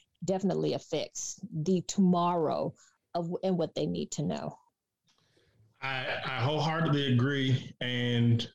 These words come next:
Speaker 2: ev-, as everyone knows on the show, um, I'm currently stationed here in Alaska, right?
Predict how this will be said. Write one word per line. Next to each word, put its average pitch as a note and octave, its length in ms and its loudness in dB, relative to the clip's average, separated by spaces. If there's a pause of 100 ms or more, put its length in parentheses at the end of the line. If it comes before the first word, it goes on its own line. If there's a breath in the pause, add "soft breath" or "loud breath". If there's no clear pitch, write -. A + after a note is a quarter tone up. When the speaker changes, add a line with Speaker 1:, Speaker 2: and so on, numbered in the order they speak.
(640)
Speaker 2:
ev-, D3 320 -4
as C3+ 160 0
everyone D#3 380 2
knows C3+ 320 0
on C3 120 0
the A2+ 60 2
show, A2+ 480 -2 (320 loud breath)
um, A2 340 0
I'm B2 220 2
currently B2 600 2
stationed A#2+ 520 0
here A2+ 640 0
in A2 400 0
Alaska, G#2 580 -2
right? G#2+ 360 -2